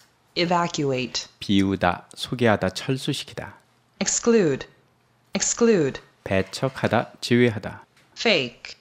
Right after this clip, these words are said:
Speaker 1: Fake.
Speaker 2: 위조하다, 가짜의.
Speaker 1: Impregnable. Impregnable.
Speaker 2: 난공불락의.
Speaker 1: Invaluable. Invaluable.
Speaker 2: 매우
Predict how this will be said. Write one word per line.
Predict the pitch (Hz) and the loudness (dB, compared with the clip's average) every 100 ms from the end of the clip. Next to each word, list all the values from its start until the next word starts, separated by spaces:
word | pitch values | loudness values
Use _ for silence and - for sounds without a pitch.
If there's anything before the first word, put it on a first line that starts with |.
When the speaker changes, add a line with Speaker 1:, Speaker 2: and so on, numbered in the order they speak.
| _ _ _ | _ _ _
Speaker 1:
Fake. | - 226 143 120 - - 104 | -2 0 0 -2 -10 -2 2
Speaker 2:
위조하다, | 104 113 123 - 107 80 - - | 4 2 -2 -4 -6 -4 -6 -10
가짜의. | - 85 - 82 76 76 - - | -6 -6 -2 -2 -2 -8 -12 -6
Speaker 1:
Impregnable. | 170 - 208 175 156 143 131 135 _ _ _ _ _ _ | -6 -2 -2 -2 -4 -4 -8 -12 _ _ _ _ _ _
Impregnable. | 170 - 214 180 165 147 131 135 - | -4 -2 -2 0 -2 -2 -6 -8 -2
Speaker 2:
난공불락의. | 110 95 95 95 101 113 123 - 95 90 80 82 117 - _ _ - | 4 6 6 2 0 0 0 -2 0 2 0 -4 -12 -16 _ _ -2
Speaker 1:
Invaluable. | 202 202 190 185 175 139 131 - _ _ _ _ _ - | 2 4 2 0 -2 -6 -8 -12 _ _ _ _ _ -2
Invaluable. | 196 202 185 185 175 143 131 - - | 2 2 2 0 -2 -4 -8 -12 -4
Speaker 2:
매우 | 98 90 98 | 2 4 2